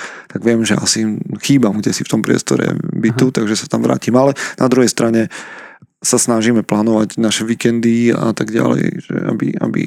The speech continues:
Speaker 1: sme normálne existovali.
Speaker 2: Mhm.
Speaker 1: No, ale to nemá byť teraz, tak, to o našej rodine. To vás asi tiež nezaujíma až tak.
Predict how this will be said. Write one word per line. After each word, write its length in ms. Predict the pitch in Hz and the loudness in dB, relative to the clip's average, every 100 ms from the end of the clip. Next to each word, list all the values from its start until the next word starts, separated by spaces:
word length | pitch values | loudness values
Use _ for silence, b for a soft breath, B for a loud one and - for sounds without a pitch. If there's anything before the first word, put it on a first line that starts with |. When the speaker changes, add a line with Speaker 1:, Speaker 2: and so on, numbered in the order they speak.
| - | -4
Speaker 1:
sme 220 | - 120 | -4 -4
normálne 380 | 117 107 110 110 | -2 0 0 -2
existovali. 560 | 107 110 - - - | -6 -8 -4 -4 -4
Speaker 2:
Mhm. 480 | 123 113 131 - - | -6 -8 -8 -8 -4
Speaker 1:
No, 160 | 147 139 | 2 4
ale 160 | 113 | 2
to 80 | - | 2
nemá 160 | 123 113 | 4 4
byť 160 | 101 - | 2 -2
teraz, 300 | - - - | -2 -2 -4
tak, 240 | - - | -6 -6
to 160 | - - | -8 -8
o 240 | - - | -8 -6
našej 320 | 110 104 - | -6 -6 -4
rodine. 320 | 50 50 - - 113 127 - - _ _ | -2 -2 -4 -8 -12 -18 -18 -20 _ _
To 80 | - | -4
vás 160 | - | -2
asi 240 | - - 87 | -2 -4 -4
tiež 320 | - 120 98 | 0 0 2
nezaujíma 380 | 107 104 104 110 | 2 2 2 2
až 220 | - 95 | 0 -2
tak. 320 | - 90 - | -2 -4 -8